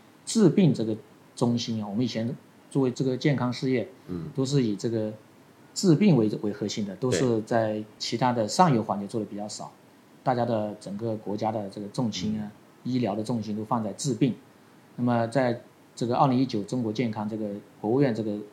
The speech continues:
Speaker 1: 文件里面提出来，要把它过渡到就是全民健康的角度。
Speaker 2: 嗯。
Speaker 1: 这里面就意味着这个对疾病的早期筛查、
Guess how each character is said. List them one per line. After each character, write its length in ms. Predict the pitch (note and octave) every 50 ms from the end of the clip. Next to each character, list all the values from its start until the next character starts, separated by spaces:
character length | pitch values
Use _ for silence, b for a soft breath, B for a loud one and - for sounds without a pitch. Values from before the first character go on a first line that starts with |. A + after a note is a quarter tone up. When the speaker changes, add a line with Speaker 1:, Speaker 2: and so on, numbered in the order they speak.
| - - - - - -
Speaker 1:
文 140 | F#2+ G2+
件 140 | G#2+ C#3 C3
里 40 | A#2
面 120 | G#2 G2
提 200 | F#2 - - G#2
出 140 | G#2+ B2+ A#2
来， 180 | G2+ F#2 F#2 G2 - b b b b b b b -
要 100 | D3+ -
把 140 | - G2+
它 60 | G#2 A2+
过 200 | - G3+ F3 C3
渡 100 | B2 A#2
到 300 | A2 G#2+ F#2+ F#2 - - - - - - - - -
就 100 | - A2
是 160 | A2 A#2 G#2+ G#2 -
全 260 | - - - G#2+ A2+
民 160 | A#2 A2+ A#2
健 280 | A2+ - F3+ D3+ A#2 G#2
康 240 | - - B2 C3+ C#3
的 80 | A2+
角 180 | - - C#2+ D2
度。 180 | - - E2 - - - - F2+
Speaker 2:
嗯。 80 | E2+ E2 - -
Speaker 1:
这 140 | - - F#3+
里 20 | D#3+
面 100 | C3+ C#3
就 60 | D3+
意 180 | D3+ F3+ F#3+
味 160 | F3+ F3 D3+ -
着 180 | - A2+ G#2
这 120 | - A#2+ A2+
个 100 | A2+ G#2+
对 180 | - D#3+ C3
疾 280 | A2 - - - A2 A#2+
病 200 | - F3+ D#3+ C3+
的 200 | A#2 G2+ F#2 - - - - - - - - - - - - - -
早 220 | - - A#2 G#2 G2+
期 180 | - - C#3+
筛 240 | B2+ - D#3 D#3 D#3
查、 380 | - - A2+ E2+ F2 G2 A2